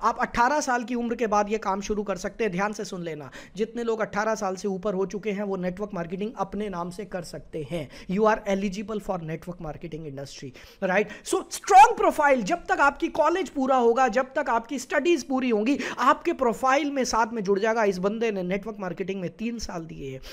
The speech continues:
इस बंदे को सेल्स का तीन साल का एक्सपीरियंस है, इस बंदे को मार्केटिंग का तीन साल का एक्सपीरियंस है, इस बंदे को कम्युनिकेशन स्किल्स का तीन साल का एक्सपीरियंस है।" ढेरों एक्सपीरियंस लेकर आप इंटरव्यू में बैठोगे अगर नौकरी ढूंढने की नौबत आई तो भी, राइट?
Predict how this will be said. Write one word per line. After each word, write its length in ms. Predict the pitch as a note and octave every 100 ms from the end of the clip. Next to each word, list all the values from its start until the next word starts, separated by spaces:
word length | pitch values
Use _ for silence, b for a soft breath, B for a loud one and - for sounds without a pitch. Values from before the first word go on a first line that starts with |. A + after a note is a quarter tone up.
| B
इस 160 | B3+ F#3+
बंदे 280 | F#3 G3+ G#3+
को 120 | F#3
सेल्स 440 | - B3 C4 B3
का 120 | A3+
तीन 220 | G3 A3+ A3+
साल 180 | A3
का 100 | G3+
एक्सपीरियंस 440 | F#3+ - G#3+ A3 G3+
है, 60 |
इस 100 | F#3
बंदे 280 | E3+ G#3+ A3+
को 100 | G#3+
मार्केटिंग 480 | F3+ A#3 A#3 A#3 A#3
का 80 | G3+
तीन 200 | B3 A3
साल 180 | G#3+ F#3+
का 100 | F#3+
एक्सपीरियंस 440 | - A3 A3+ G#3+
है, 80 | G3+ A3 B
इस 120 | A#3+
बंदे 320 | F3 G#3 A3 A#3+
को 120 | A#3+
कम्युनिकेशन 640 | B3+ C4+ E4 D4 C4+ C#4+
स्किल्स 320 | - - F4+ -
का 100 | G#3
तीन 220 | D#4 C#4+
साल 160 | C4
का 100 | B3
एक्सपीरियंस 400 | G3+ - B3 B3+
है।" 160 | G3 C#3+
ढेरों 500 | - F4 F#4+ F4+ D#4
एक्सपीरियंस 560 | A3 B3 C#4 C4 A3 F#3+
लेकर 420 | F#3+ A3+ G#3 F3+ B B
आप 280 | A3+ B3 B3
इंटरव्यू 460 | A3+ G#3+ B3 B3+
में 140 | A#3+ G3
बैठोगे 360 | F#3 F3+ C4
अगर 260 | C#4 G3 G#3+
नौकरी 340 | F#3+ G3 G#3+
ढूंढने 360 | F3 F3+ F#3 F#3+
की 120 | G#3
नौबत 380 | F3+ F3+ G3 F#3
आई 160 | E3 F3
तो 220 | E3+ D#3+
भी, 240 | C#3 F3+ B B B G#3
राइट? 360 | G#3 B3 D#4